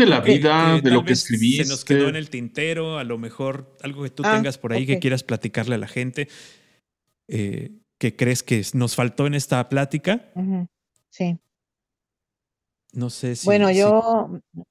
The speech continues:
Speaker 3: bueno, más que nada yo quiero darle las gracias a ustedes y,
Speaker 1: No, hombre.
Speaker 3: y a tanta gente,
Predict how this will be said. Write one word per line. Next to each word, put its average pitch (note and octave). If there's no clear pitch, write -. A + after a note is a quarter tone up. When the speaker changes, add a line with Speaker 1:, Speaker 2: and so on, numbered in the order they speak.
Speaker 3:
bueno, G3+
más A#3
que C#4
nada G3+
yo F#3
quiero F3+
darle F3
las E3
gracias F3
a D#3+
ustedes F3
y, E3+
Speaker 1:
No, A2+
hombre. A#2+
Speaker 3:
y G#3
a F#3
tanta F#3+
gente, F#3+